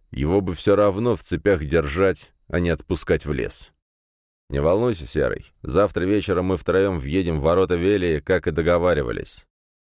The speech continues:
Большим пальцем Эшер поддел какой-то крючок, и завертелись миниатюрные шестерёнки.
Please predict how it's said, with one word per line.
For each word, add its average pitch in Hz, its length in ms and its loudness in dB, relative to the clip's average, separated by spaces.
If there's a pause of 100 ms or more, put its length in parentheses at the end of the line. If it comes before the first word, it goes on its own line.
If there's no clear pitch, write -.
(300)
Большим 120 420 0
пальцем 110 640 -2 (100)
Эшер 90 380 0
поддел 92 560 0
какой-то 85 440 -2
крючок, 82 640 -2 (160)
и - 60 -2
завертелись 101 840 -2
миниатюрные 95 720 0
шестерёнки. 104 1000 -2